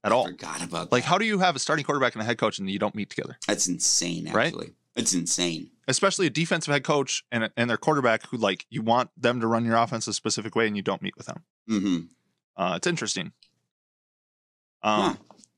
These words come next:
Speaker 2: And then this, this, I think this just echoes what you said already, but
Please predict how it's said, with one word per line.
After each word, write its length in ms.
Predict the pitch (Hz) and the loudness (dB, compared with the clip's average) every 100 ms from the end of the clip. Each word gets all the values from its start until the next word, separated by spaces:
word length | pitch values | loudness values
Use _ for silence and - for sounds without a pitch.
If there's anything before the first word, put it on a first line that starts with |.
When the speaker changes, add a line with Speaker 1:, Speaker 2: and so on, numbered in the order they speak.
| _ _ | _ _
Speaker 2:
And 140 | 110 117 | 0 2
then 220 | 120 120 | 2 0
this, 240 | 120 - | -2 -6
this, 360 | 117 123 117 - | -2 0 2 0
I 160 | 104 107 | 0 2
think 220 | 120 101 | 0 0
this 180 | 117 - | 0 0
just 200 | 104 98 | 0 0
echoes 360 | 95 95 92 | 0 0 -2
what 120 | 92 | -2
you 80 | - | -2
said 420 | 82 95 87 82 85 _ - | -2 0 0 -4 -10 _ -2
already, 460 | 87 85 82 80 | -2 0 -4 -6
but 300 | 76 76 78 | -6 -8 -10